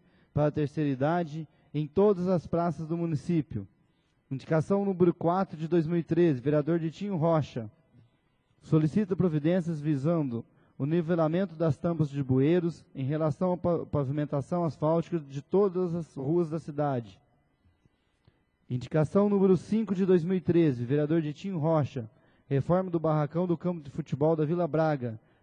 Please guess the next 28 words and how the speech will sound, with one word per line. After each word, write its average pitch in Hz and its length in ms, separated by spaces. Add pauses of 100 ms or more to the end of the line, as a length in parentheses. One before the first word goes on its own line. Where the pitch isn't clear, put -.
(120)
e 127 80
transformação 156 640
do 175 100
mesmo 170 580
em 151 120
uma 160 200
quadra 165 400
de 151 140
malha. 135 460 (1040)
Indicação 156 560
número 180 260
seis 196 320
de 160 80
dois 170 140
mil 180 100
e 170 80
treze, 143 580 (640)
Mineirinho 160 460
do 185 120
Mato 180 300
Seco, 151 500
colocação 151 640
de 175 100
caçambas 170 720
para 156 260
depósito 143 540
de 147 40
lixo 180 400